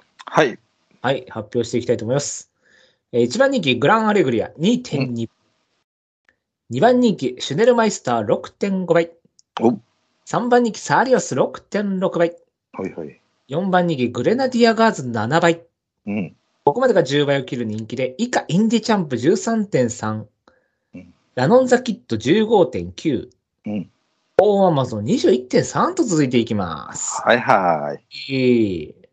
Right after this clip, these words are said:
Speaker 2: まあ、まだまだね、全然実ですからね。
Speaker 1: うん。
Speaker 2: はい。変わっていくと思いますけども。さあ、互いの本命をね、打っていきましょう。
Speaker 1: はい。
Speaker 2: いいですか？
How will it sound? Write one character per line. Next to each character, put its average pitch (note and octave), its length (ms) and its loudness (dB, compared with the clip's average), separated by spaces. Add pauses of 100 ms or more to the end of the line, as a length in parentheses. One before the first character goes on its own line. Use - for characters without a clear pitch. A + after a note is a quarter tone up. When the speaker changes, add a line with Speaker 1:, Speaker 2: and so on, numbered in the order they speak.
(120)
Speaker 2:
ま E3+ 100 -4
あ、 - 20 -2
ま C#3+ 160 0
だ - 100 4
ま F3+ 140 2
だ A#2 100 -2
ね、 B2 240 -6 (520)
全 C#3+ 420 2
然 D#3+ 500 4 (380)
実 C#3+ 520 2
で A#2 100 0
す - 100 -12
か - 80 -10
ら - 100 -16
ね。 B2 200 -14 (260)
Speaker 1:
う - 80 -6
ん。 - 20 0
Speaker 2:
は A2+ 80 2
い。 - 140 -8 (360)
変 B2+ 100 -4
わ B2+ 80 0
っ - 20 -10
て C#3+ 80 -4
い - 40 0
く - 60 -12
と G2 80 -6
思 F2 160 -8
い G#2 60 -6
ま G#2 100 -6
す - 160 -12
け B2+ 140 -6
ど G2 160 -8
も。 E2+ 340 -10 (1300)
さ - 260 0
あ、 - 40 -20 (600)
互 G2 220 -6
い F#2+ 40 -4
の F#2 60 -6
本 F#2 180 -8
命 F2 120 -4
を E2+ 80 -4
ね、 C3 100 -6 (280)
打 B2 60 -2
っ - 20 -2
て A2+ 100 -2
い F#2 40 -4
き F#2 40 -4
ま F#2 80 -4
し - 40 0
ょ - 40 2
う。 - 40 2
Speaker 1:
は - 40 -8
い。 - 40 -20 (1300)
Speaker 2:
い E3 40 6
い - 20 6
で A#2+ 60 4
す - 100 -8
か？ F2+ 100 -6